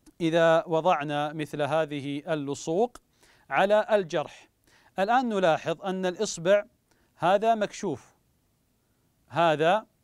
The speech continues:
مكشوف، وهذا المكان عليه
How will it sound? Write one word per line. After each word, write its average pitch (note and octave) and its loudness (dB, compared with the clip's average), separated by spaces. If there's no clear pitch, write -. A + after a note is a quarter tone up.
مكشوف، F3 -6
وهذا F3+ 4
المكان D#3+ 0
عليه D#3+ -6